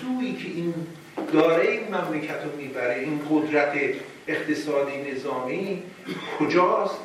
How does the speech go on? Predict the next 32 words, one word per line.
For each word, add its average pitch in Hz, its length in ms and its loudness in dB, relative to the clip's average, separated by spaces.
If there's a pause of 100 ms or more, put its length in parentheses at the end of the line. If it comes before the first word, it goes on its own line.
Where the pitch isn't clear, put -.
(120)
و 165 140 2
در 151 260 4
واقع 151 220 2
چگونه 165 640 0
در - 200 4 (400)
مقابل 160 640 4
این 190 320 0
حرکت 165 560 0 (600)
به 156 100 4
اصطلاح 156 400 2
اون 156 380 0
حرکتی 175 480 -2
که 160 60 -8 (100)
ملت 165 280 0
ایران 156 240 -2 (540)
در 147 80 0
اونجا 139 260 -2
حرکت 127 580 -6
کنه 135 160 -8
به - 60 -6 (100)
سوی 147 100 -4
دموکراسی، 127 640 -6
آزادی 123 540 -4
و - 60 -4 (560)
آبادی 127 380 0
مملکت، 123 540 -6
این 151 100 -6
دوتا 135 280 -2
در 131 240 0 (240)
چه 151 140 -2
تضادی 104 500 -4
قرار - 240 -12